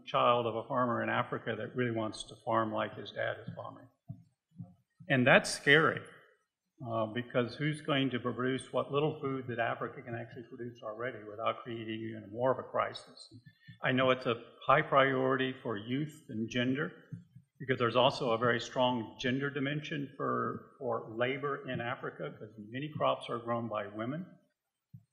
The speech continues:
And I know many innovation labs, our own peanut innovation lab, we have a number of projects looking at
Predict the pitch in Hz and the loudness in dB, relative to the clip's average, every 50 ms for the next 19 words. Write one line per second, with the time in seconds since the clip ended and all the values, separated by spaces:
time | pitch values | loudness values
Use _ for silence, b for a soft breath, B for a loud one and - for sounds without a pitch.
0 | _ _ _ 131 123 117 113 113 117 117 120 127 131 123 120 117 98 - - - | _ _ _ -4 -2 0 0 2 2 2 4 4 4 4 2 2 0 -6 -12 -8
1 | 120 127 143 165 165 147 131 127 127 120 127 135 127 - - 123 123 127 131 127 | 0 4 6 6 8 8 6 4 4 4 4 2 2 0 2 4 6 6 6 4
2 | 127 - 110 110 120 127 135 131 127 - 147 131 123 120 123 123 120 120 120 120 | 2 -2 0 2 2 2 2 0 -2 -6 -4 -4 -4 -4 -4 -4 -2 -2 -2 -4
3 | - - 117 117 113 113 113 110 117 117 110 117 123 113 110 110 113 120 135 143 | -4 -6 -4 -2 -2 -2 -2 -2 -6 -6 -4 -4 -4 -4 -2 0 0 0 0 0
4 | 123 113 113 - - - 120 120 113 113 117 107 107 - - - 117 110 120 135 | 0 -2 -2 -2 0 2 2 2 2 2 -2 -4 -4 -6 -10 -10 -4 -2 -2 -2
5 | 135 - 120 113 110 107 110 110 101 | -2 -4 -4 -4 -4 -2 0 0 0